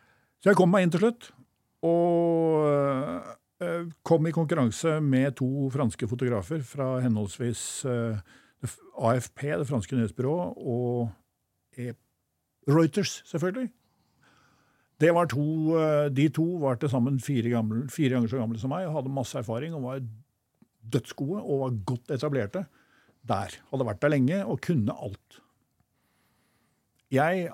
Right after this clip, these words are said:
hadde ikke peiling, for å si det rett ut. Jeg var, eh, eh, jeg hadde ikke hatt tid til å sette meg ordentlig inn i det, og jeg hadde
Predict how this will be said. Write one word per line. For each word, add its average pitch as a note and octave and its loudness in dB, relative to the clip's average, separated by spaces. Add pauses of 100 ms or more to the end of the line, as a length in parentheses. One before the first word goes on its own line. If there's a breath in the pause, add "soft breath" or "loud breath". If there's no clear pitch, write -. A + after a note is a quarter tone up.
(120)
hadde C#3+ 0 (240)
ikke B2+ -4
peiling, B2 -4 (160)
for - -10
å C3 -4
si C3 -4
det B2 -2
rett A2+ -6
ut. E3 -8
Jeg - -4
var, A#2+ -2
eh, A#2+ -2 (1600)
eh, B2 0 (120)
jeg - -2
hadde D#3+ 2
ikke D3 0
hatt - -10
tid A2 -4
til D#3+ -2 (160)
å C3 0
sette A#2+ -4
meg A#2+ 0
ordentlig A#2 -4
inn G#2 -2
i A2+ -2
det, D3+ -4
og D3+ -4
jeg D3 -2
hadde B2 -4